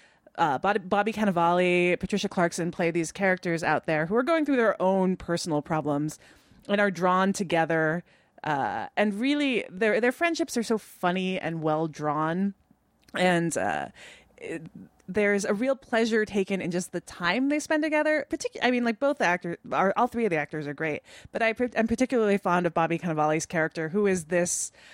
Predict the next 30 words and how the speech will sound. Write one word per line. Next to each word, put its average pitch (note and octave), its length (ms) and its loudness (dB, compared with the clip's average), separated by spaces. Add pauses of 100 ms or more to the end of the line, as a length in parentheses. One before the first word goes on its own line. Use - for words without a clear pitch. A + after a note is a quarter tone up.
(320)
uh, C#3 280 0
he's, F3 140 -2
like, F#3+ 120 0
a F#3+ 60 -2
Cuban A3+ 260 0
American F#3+ 340 0
guy E3+ 220 2
who F3+ 100 -2
just - 160 -18
can't B3+ 400 -4
stop - 240 -2
talking B3 680 0 (320)
and A3 200 -2
can't A3 460 0
bear F#3 280 2
not F3 280 0
to G#3 80 -2
be D#3+ 160 -2
around D#3+ 400 0
people. F#3 400 0
He's F#3+ 180 -2
just F#3 160 -8
so G3+ 160 0
effusive F3 560 -2
and D#3+ 100 -2
such E3 140 -6
a D#3 60 -4
people E3+ 320 -2
person G#3 480 0
that D#3+ 260 0